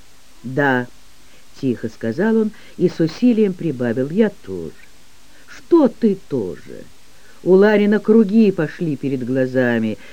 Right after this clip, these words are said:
и он, собравшись с духом, тихо сказал в трубку: «Я тоже люблю тебя». Ему показалось, что это сказал не он. Когда Виктор Андреевич повесил трубку,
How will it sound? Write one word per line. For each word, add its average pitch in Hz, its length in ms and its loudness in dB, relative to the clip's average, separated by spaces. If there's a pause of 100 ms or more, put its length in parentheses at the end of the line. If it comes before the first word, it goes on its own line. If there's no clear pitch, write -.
и - 100 2
он, 175 160 4
собравшись 226 720 2
с 190 120 -6
духом, 185 500 2 (120)
тихо 247 280 2
сказал 175 420 -2
в 175 40 -8
трубку: 156 460 -6
«Я 139 180 0
тоже 269 480 0
люблю 190 540 0 (140)
тебя». 101 480 -4 (500)
Ему 127 320 -2
показалось, 139 800 -4 (540)
что - 260 -16
это 165 300 -8
сказал 104 480 -14
не 113 360 -12 (220)
он. 82 180 -16 (3000)
Когда 262 280 2
Виктор 302 280 4
Андреевич 240 440 4
повесил 196 440 0
трубку, 277 540 -4